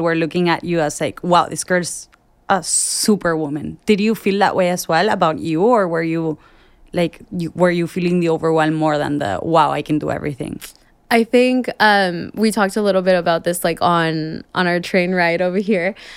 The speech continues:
Speaker 2: um, that on social media, you know, you show the good things, because I've always enjoyed sharing on social media, like,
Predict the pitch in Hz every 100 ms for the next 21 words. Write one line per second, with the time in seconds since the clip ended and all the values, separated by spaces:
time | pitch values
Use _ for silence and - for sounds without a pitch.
0 | - - 202 190 185 170 - 180 185 165
1 | - 190 196 190 190 185 190 175 180 180
2 | 190 180 151 - 185 196 190 - 202 196
3 | 196 208 240 135 80 92 - - 196 185
4 | 170 - 185 190 220 220 208 214 185 170
5 | - 165 170 170 175 175 175 165 170 170
6 | 139 131